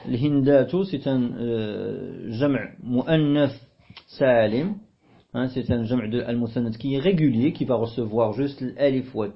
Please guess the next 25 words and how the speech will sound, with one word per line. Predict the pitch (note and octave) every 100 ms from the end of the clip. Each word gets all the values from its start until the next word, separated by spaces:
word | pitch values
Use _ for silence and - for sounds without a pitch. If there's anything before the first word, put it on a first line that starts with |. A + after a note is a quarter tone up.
| -
ta | A#2 C3 F#3 - - _ _ _ - -
fi | - B2+
akhiri. | B2 A#2 A#2+ D#3+ G3+ - _ - _
Et | B2+
donc | B2 C#3+ C#3
ça | E3
c'est, | D#3+ D#3+ G#3 B3+ - _ _ - _ _ -
euh, | C#3+ C#3+ C#3 C3+ C3 B2+ A#2+ A#2+ A#2 A2+ A2 G2+ F#2+ A#2
il | A2 B2 C#3
reçoit | C3 C#3+ C#3+ C3+ -
ar-raf' | C3 F3+ F3 C#3
par | D3 D3 C#3
ad-damma. | - A#2+ B2+ C#3+ A2 F#2+ - _ - - - _
Qamatil | G#3 A3+ A3 G#3 A3
hunudu. | E3+ F#3+ F#3+ G3 F3 C#3 E3+ A3 - _
Hein, | D3 D3
al-hunudu, | D#3 B2+ C#3 C#3 C3+ A2+ D#3 G3+
c'est | - -
un | B2
jam' | B2+ A#2
taksir | B2 - B2+ A2+ G#2+
à | -
partir | A#2 A#2 A2 G2+
de | G2
hind. | G2+ F3+ G#3+